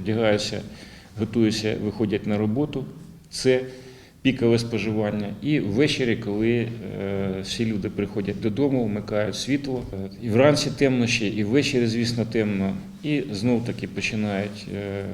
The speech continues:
готувати їсти, включають новини, е, включають пральні машинки, е,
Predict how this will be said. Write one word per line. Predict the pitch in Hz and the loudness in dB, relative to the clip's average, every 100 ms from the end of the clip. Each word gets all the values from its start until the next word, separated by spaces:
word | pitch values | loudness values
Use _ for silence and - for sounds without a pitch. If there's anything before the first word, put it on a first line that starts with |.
| 95 | -8
готувати | 98 107 104 101 127 | -6 -4 -2 -2 0
їсти, | 113 147 - - | 0 0 -2 -10
включають | - 110 - 104 107 - | -8 -6 -2 0 0 0
новини, | 107 127 147 131 123 - - 160 - - - 104 | 0 2 2 0 -2 -8 -12 -14 -14 -16 -12 -8
е, | 107 107 104 | -6 -4 -6
включають | 110 104 113 101 98 101 - 101 98 | -4 -2 2 4 2 0 -6 -8 -4
пральні | 113 107 101 | 2 4 4
машинки, | 101 101 - 156 135 - 120 107 | 0 0 2 2 0 -2 0 0
е, | 98 92 95 98 98 95 95 | 0 -4 -6 -4 -4 -4 -6